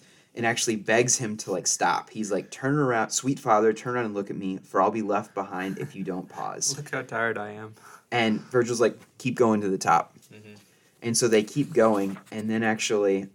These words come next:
Speaker 1: uh, when they get to the top and they're sitting and resting, once they've made it to the top, he says, "Facing the rising sun, the way we'd climbed,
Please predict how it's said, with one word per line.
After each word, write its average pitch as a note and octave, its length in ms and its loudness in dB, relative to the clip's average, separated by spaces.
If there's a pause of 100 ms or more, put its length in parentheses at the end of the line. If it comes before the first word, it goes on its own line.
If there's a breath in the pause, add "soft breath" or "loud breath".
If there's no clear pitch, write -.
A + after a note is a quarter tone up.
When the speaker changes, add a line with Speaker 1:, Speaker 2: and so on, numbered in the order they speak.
(140)
Speaker 1:
uh, F#2+ 340 0
when A#2+ 180 -4
they A2+ 140 2
get A2+ 260 2
to C3+ 100 -2
the G2+ 140 0
top A2 420 -2
and A2 100 -8
they're G2 100 -4
sitting A2 380 0
and F#2+ 140 -4
resting, C#3 580 -2 (680)
once C3 200 4
they've B2 160 6
made A#2 140 2
it G#2 60 0
to - 80 -12
the G#2 100 2
top, G2+ 240 -2
he A2 80 -18
says, G#2+ 260 0
"Facing D3 400 2
the C#3 80 0
rising A2+ 340 2
sun, G#2 260 -4
the G2 80 -6
way G2+ 200 -2
we'd A2 240 -8
climbed, F#2+ 380 -10